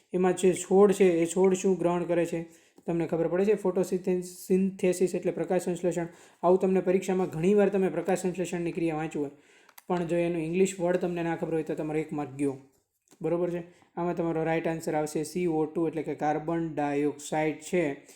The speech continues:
એ ફોટોસિન્થેસિસ એટલે કે પ્રકાશ સંશ્લેષણની પ્રક્રિયામાં છોડ છે એ ગ્રહણ કરે છે. હવે આ તમને જૈવિક પ્રદૂષક છે એ નીચેનામાંથી કયો નથી? દસમા નંબરના પ્રશ્નમાં તમારો રાઈટ આન્સર આવશે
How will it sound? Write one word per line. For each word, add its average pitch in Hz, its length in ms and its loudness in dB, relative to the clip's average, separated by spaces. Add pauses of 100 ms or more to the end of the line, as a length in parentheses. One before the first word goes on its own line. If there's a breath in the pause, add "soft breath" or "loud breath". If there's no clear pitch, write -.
(260 loud breath)
એ 160 100 0
ફોટોસિન્થેસિસ 180 880 -2
એટલે 165 180 -6
કે 165 80 -4
પ્રકાશ 180 320 -2
સંશ્લેષણની 170 580 -4
પ્રક્રિયામાં 156 540 -4
છોડ 160 280 -4
છે 151 300 -4 (360 soft breath)
એ 160 120 -2
ગ્રહણ 156 400 -2
કરે 160 520 0 (220)
છે. 139 340 -8 (3250)
હવે 208 120 4
આ 214 80 4
તમને 214 280 4
જૈવિક 180 380 4
પ્રદૂષક 202 480 2
છે - 180 2
એ 170 120 2
નીચેનામાંથી 185 520 2
કયો 175 260 2
નથી? 170 240 -4 (220)
દસમા 170 400 0
નંબરના 185 320 0
પ્રશ્નમાં 175 460 -4
તમારો 151 300 -4
રાઈટ 170 240 0
આન્સર 180 300 -2
આવશે 165 260 -4